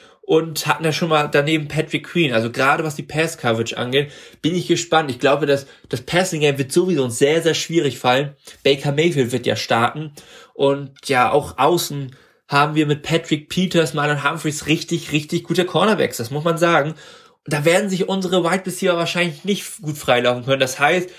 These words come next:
wir müssen sehr, wir, äh, unser Laufspiel muss halt funktionieren. Und unsere, das Problem wird dann sein, wir werden einige Third Downs haben. Und da sehe ich dann bei uns die kritischen Stellen, wo es problematisch werden könnte. Wir werden wahrscheinlich einige Punkte gegen die Defense machen können.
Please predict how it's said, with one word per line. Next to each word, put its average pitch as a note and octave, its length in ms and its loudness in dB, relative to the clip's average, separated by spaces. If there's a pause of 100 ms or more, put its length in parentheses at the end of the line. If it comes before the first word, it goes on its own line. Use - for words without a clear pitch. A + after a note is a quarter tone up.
(160)
wir C#3+ 100 -2
müssen D#3 280 -4
sehr, C#3+ 260 0
wir, C#3+ 160 -6
äh, C#3+ 80 0
unser D3 240 0
Laufspiel D3+ 460 2
muss F3 240 -2
halt F3 140 0
funktionieren. E3+ 680 -2 (500)
Und E3 160 2
unsere, D#3 420 0
das D#3 160 -6
Problem E3+ 380 0
wird F3 100 0
dann E3+ 140 2
sein, E3 160 0
wir C#3+ 120 -2
werden D#3 220 2
einige E3+ 340 0
Third E3+ 240 2
Downs E3 280 0
haben. C3 200 0
Und C3 160 -6
da E3+ 200 2
sehe E3+ 140 4
ich E3+ 60 -2
dann D#3 380 -2
bei D3 220 2
uns D#3+ 240 -4 (280)
die - 160 -16
kritischen D#3+ 380 -2
Stellen, D3 300 2
wo C#3+ 40 0
es D3 100 -2
problematisch D3 800 -2
werden G#2+ 200 -2
könnte. B2+ 500 -2 (640)
Wir A#2+ 120 -10
werden C#3 180 2
wahrscheinlich D#3 400 2
einige F3 260 2
Punkte F3 320 0
gegen D3 140 -4
die C#3+ 80 0
Defense D3 360 -4
machen C#3 180 -2
können. E3+ 360 -2